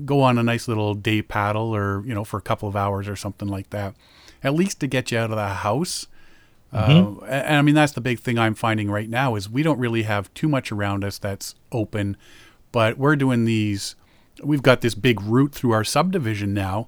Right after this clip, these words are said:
Speaker 1: And depending on time of day, you can time it where there's absolutely, you see absolutely nobody walking.
Speaker 2: Right.
Speaker 1: And it's like
Speaker 2: Yep.
Speaker 1: three and a half kilometers.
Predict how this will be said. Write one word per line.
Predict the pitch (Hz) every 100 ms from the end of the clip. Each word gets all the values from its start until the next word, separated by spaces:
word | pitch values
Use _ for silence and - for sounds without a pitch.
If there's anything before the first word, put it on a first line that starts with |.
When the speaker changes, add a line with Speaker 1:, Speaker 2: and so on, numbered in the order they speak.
| - - - _ -
Speaker 1:
And | 123 117
depending | 113 139 127
on | 117 113
time | 123 110
of | 107
day, | 127
you | 110
can | 104
time | 95 131 156
it | 139
where | 117
there's | 110 110 113
absolutely, | 107 110 117 120
you | 107
see | - 196
absolutely | 135 - 117 110
nobody | 101 104 117 147 120 92 87
walking. | 92 113 127 - - _ - _ _ _ _ -
Speaker 2:
Right. | 117 113
Speaker 1:
And | 117
it's | 113 -
like | 117 110
Speaker 2:
Yep. |
Speaker 1:
three | - 135
and | 127
a |
half | 117 107 -
kilometers. | 113 110 151 110 - - -